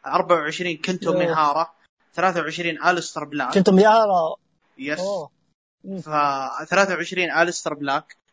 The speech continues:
Speaker 1: اثنين وعشرين، آه، شو اسمه، إم جي إف، واحد وعشرين ويل أوسبري، عشرين، آه،
Speaker 2: <laughs>
Speaker 1: عشرين، آه، جيكوب فاتو، آه، تسعة عشر برون
Speaker 2: آه،
Speaker 1: سترومان،
Speaker 2: بصراحة.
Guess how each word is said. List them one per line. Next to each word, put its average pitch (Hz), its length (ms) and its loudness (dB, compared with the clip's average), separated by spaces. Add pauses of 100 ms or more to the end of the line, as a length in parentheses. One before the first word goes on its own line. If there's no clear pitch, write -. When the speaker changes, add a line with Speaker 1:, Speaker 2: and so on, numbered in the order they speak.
Speaker 1:
اثنين 185 220 2
وعشرين، 170 540 0
آه، 135 580 -2
شو 156 120 -12
اسمه، 135 460 -8 (220)
إم 175 120 2
جي 160 220 2
إف، - 280 -8 (240)
واحد 175 300 2
وعشرين 165 380 -4
ويل 165 180 0
أوسبري، 165 640 -2 (260)
عشرين، 170 560 0
آه، 151 720 -2 (160)
Speaker 2:
<laughs> - 300 -12
Speaker 1:
عشرين، 180 480 2
آه، 147 640 -2
جيكوب 165 320 -2
فاتو، 165 600 0 (500)
آه، 156 420 2
تسعة 160 360 -6
عشر 165 400 2
برون 170 220 0
Speaker 2:
آه، 175 120 -2
Speaker 1:
سترومان، 160 380 0
Speaker 2:
بصراحة. - 180 -16